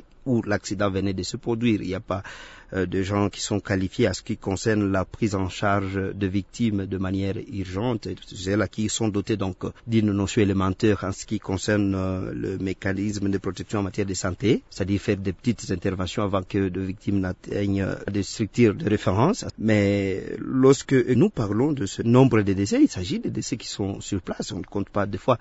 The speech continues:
euh, de décès qui surviennent à la suite du fait qu'ils n'ont pas, euh, survécu, ou deux victimes n'ont pas survécu à leurs blessures.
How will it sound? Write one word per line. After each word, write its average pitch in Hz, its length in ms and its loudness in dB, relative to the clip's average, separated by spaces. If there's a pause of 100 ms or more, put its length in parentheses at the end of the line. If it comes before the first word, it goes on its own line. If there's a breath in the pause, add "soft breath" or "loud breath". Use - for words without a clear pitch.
(100)
euh, - 180 -6
de 104 140 0
décès 117 580 4
qui 95 460 -6
surviennent 107 600 2
à 101 240 -8
la 95 140 -6
suite 113 260 -6
du - 80 -10
fait - 200 -6
qu'ils 95 160 -4
n'ont 95 120 -6
pas, 95 420 -2
euh, - 180 -10
survécu, 101 840 -4
ou 101 240 0
deux 101 140 -2
victimes 98 320 -2
n'ont 92 100 -4
pas 92 140 -6
survécu 95 500 -6
à 95 80 -2
leurs 92 340 -4
blessures. 104 540 -2